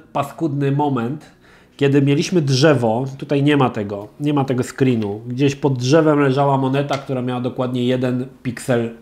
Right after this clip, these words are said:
wielkości. I nie to, że ten piksel był w innym kolorze, że był srebrny, że łatwo go było gdzieś tam znaleźć. Nie!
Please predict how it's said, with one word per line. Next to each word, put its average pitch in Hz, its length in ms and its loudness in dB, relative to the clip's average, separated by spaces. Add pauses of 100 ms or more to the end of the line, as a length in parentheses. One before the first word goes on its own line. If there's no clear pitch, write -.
wielkości. 120 720 -2 (280)
I 156 60 2
nie 277 140 6
to, 285 120 6
że 160 100 4
ten 147 200 2
piksel 147 320 2
był 139 140 6
w 135 60 6
innym 139 300 4
kolorze, 135 400 2
że 117 120 -4
był 131 140 0
srebrny, 110 640 -2
że 123 120 0
łatwo 127 320 -2
go 117 100 -4
było 120 260 0
gdzieś 117 260 -6
tam 120 160 -2
znaleźć. 110 520 -2
Nie! 202 320 0